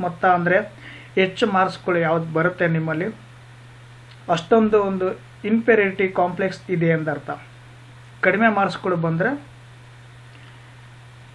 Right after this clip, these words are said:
ನೀವು ಅಷ್ಟು ಕಾನ್ಫಿಡೆಂಟ್ ಆಗಿದ್ದೀರಾ ಅಂತ ಅರ್ಥ. ಇದನ್ನ ನಿಮ್ಮನ್ನು ನೀವೇ ಪರೀಕ್ಷೆ ಮಾಡ್ಕೊಳ್ಳಿ ಸ್ನೇಹಿತರು.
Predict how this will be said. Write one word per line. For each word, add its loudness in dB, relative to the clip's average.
ನೀವು 0
ಅಷ್ಟು 0
ಕಾನ್ಫಿಡೆಂಟ್ 0
ಆಗಿದ್ದೀರಾ 0
ಅಂತ -4
ಅರ್ಥ. -4
ಇದನ್ನ 0
ನಿಮ್ಮನ್ನು -2
ನೀವೇ 2
ಪರೀಕ್ಷೆ 0
ಮಾಡ್ಕೊಳ್ಳಿ -2
ಸ್ನೇಹಿತರು. -12